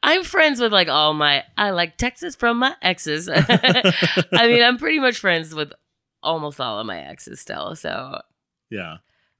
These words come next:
Speaker 1: I tend to treat people kindly after a breakup. Not always.
Speaker 2: Sure.
Speaker 1: But, you know. Um, okay, so number three,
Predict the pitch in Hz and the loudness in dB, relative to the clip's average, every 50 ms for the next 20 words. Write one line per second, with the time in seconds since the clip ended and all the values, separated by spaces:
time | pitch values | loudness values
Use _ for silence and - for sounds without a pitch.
0 | _ _ - - 165 165 156 - _ _ _ - 185 170 165 156 151 143 139 135 | _ _ -8 -8 -8 -8 -10 -16 _ _ _ -8 -8 -8 -8 -8 -12 -14 -12 -12
1 | 120 110 - _ _ _ - - - - - - - - - - - 53 60 62 | -12 -12 -14 _ _ _ -16 -16 -14 -14 -16 -16 -12 -12 -12 -12 -12 -16 -16 -16
2 | - - - - - - - - - - - - - - - - _ 175 156 _ | -16 -16 -18 -18 -16 -16 -14 -14 -16 -18 -16 -16 -14 -14 -14 -16 _ -20 -20 _
3 | _ _ _ _ _ _ _ _ _ _ _ _ _ _ _ _ - 180 175 160 | _ _ _ _ _ _ _ _ _ _ _ _ _ _ _ _ -10 -4 -2 -2
4 | 139 127 98 67 60 65 76 73 - - - _ _ _ _ _ _ - - 76 | -2 -2 -6 -10 -12 -16 -16 -16 -16 -16 -18 _ _ _ _ _ _ -20 -20 -20
5 | 73 82 _ _ _ _ - 85 78 - - 82 80 - - - - 165 _ _ | -20 -20 _ _ _ _ -14 -12 -12 -10 -10 -12 -14 -14 -16 -16 -20 -20 _ _
6 | _ _ _ _ _ _ _ _ _ - 185 185 180 175 175 170 165 165 160 160 | _ _ _ _ _ _ _ _ _ -6 -4 -4 -2 -2 -2 -2 -4 -4 -6 -8
7 | 165 - - _ _ _ _ _ _ _ _ _ _ _ _ _ _ _ _ _ | -10 -12 -14 _ _ _ _ _ _ _ _ _ _ _ _ _ _ _ _ _
8 | _ _ _ - 196 - 202 185 175 - 190 190 190 190 185 196 214 247 - - | _ _ _ -10 -10 -8 -8 -10 -10 -8 -8 -8 -6 -6 -4 -4 -6 -8 -8 -10
9 | 208 190 170 170 180 190 - - _ | -8 -6 -6 -4 -4 -6 -6 -10 _